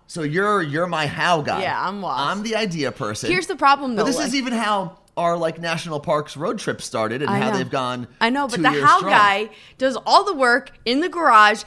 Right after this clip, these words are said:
Speaker 2: and then gets forgotten about.
Speaker 1: Yeah, but the how guy, first off, the
Speaker 2: <laughs>
Speaker 1: how guy still makes a good amount of money. Uh, no one feels bad for Woz.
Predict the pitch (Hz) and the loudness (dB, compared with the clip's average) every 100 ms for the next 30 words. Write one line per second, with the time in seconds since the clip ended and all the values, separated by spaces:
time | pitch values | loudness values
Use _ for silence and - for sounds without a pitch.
0 | - 233 254 240 233 - 226 226 190 156 | -6 0 2 2 0 -2 0 4 4 2
1 | 160 147 240 208 185 165 196 240 202 151 | -2 2 4 4 0 0 2 2 2 0
2 | 147 311 226 330 - 277 175 196 185 165 | 0 0 2 2 2 0 0 2 0 -2
3 | - 190 202 170 - - - - - 147 | -4 -4 -4 -6 -6 -12 -20 -16 -6 -4
4 | 147 180 165 143 135 160 127 123 - - | -2 -2 -2 -4 0 2 0 -6 -12 -6
5 | 139 131 139 156 165 160 143 117 139 143 | -4 -4 -4 -4 -4 -4 -6 -2 -2 -2
6 | 135 127 123 127 104 123 | -2 -2 0 0 0 -6